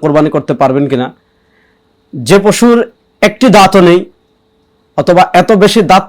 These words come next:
পড়ে গিয়েছে যে সে ঘাস বা অন্যান্য খাদ্য চিবিয়ে খেতে পারে না, তাহলে ওই পশু দ্বারা কোরবানি করতে পারবেন না। কিন্তু তার এতগুলো দাঁত আছে যা দ্বারা সে ঘাস বা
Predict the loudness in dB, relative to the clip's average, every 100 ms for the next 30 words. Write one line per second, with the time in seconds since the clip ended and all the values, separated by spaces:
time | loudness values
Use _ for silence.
0 | -2 0 2 2 0 -2 -6 -6 _ _
1 | _ _ _ _ -8 -6 -2 -4 0 0
2 | 0 0 2 2 2 0 -2 -2 -2 -4
3 | -6 -4 0 2 0 0 -2 0 0 0
4 | -2 -6 _ _ _ _ _ _ -4 0
5 | 0 -2 -2 -4 -2 -2 -2 -2 -2 -2
6 | -4 -6 -6 -6 -6 -8 -10 -12 -2 -2
7 | -2 -2 0 2 2 2 0 0 -2 0
8 | -2 -4 _ _ _ _ -14 -4 0 0
9 | 0 0 0 0